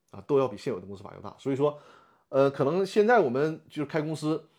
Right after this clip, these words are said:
有的公司呢说，“我这个公司总共就一个股东、两个股东，我凑不齐说执行董事啊、监事啊、财务啊、经理啊，随便找一个人当监事，可能这个人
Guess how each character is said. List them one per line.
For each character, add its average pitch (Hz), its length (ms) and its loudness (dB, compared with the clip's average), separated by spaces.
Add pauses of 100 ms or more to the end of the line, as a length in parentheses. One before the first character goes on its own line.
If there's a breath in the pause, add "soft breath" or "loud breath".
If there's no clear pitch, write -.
(300 soft breath)
有 127 120 4
的 180 80 4
公 190 120 2
司 190 120 0
呢 190 140 4
说 180 160 0
，“我 127 120 -4
这 180 100 -4
个 214 60 -4
公 214 140 -2
司 226 80 -2
总 143 180 -6
共 233 120 -2
就 208 160 0
一 147 160 -4
个 196 100 2
股 131 140 -4
东、 143 100 -4
两 131 180 -2
个 147 60 -10
股 110 80 -8
东， 117 240 -6
我 113 80 -8
凑 226 180 0
不 156 60 -2
齐 147 340 -6
说 147 160 -4
执 127 200 -8
行 156 160 -6
董 95 140 -8
事 123 140 -8
啊、 127 80 0
监 135 260 -2
事 143 160 -4
啊、 123 120 0
财 107 240 -8
务 147 140 -4
啊、 127 100 2
经 139 200 -6
理 131 100 -8
啊， - 120 -16 (280 soft breath)
随 135 180 -6
便 180 100 4
找 - 200 -4
一 120 60 -6
个 139 60 -2
人 117 100 -4
当 120 120 -8
监 110 160 -4
事， 120 180 -8 (160 soft breath)
可 - 100 -10
能 139 80 -4
这 175 100 4
个 156 60 0
人 143 220 -2